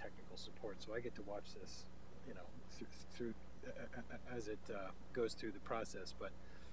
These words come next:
you know, the problem definition, um,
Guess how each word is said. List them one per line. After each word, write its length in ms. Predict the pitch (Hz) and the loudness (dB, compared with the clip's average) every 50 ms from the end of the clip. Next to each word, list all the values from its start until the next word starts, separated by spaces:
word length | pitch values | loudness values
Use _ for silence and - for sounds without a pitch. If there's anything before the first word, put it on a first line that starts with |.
| - - - - - - | -2 -2 -2 -2 -2 0
you 60 | - | 2
know, 80 | 127 120 | 2 2
the 80 | 110 117 | 2 2
problem 380 | - - 143 147 143 147 143 - | 6 8 8 8 8 6 4 4
definition, 680 | 143 139 135 - 135 127 127 123 - - 135 139 147 143 - - - - - - - - - - - - - - - - | 4 4 4 4 2 2 2 2 2 2 0 0 0 -2 -2 -4 -4 -4 -4 -4 -4 -4 -2 -2 -2 -2 -2 -2 -2 -2
um, 400 | 117 110 110 107 104 101 101 98 | -2 0 0 0 0 0 -2 -2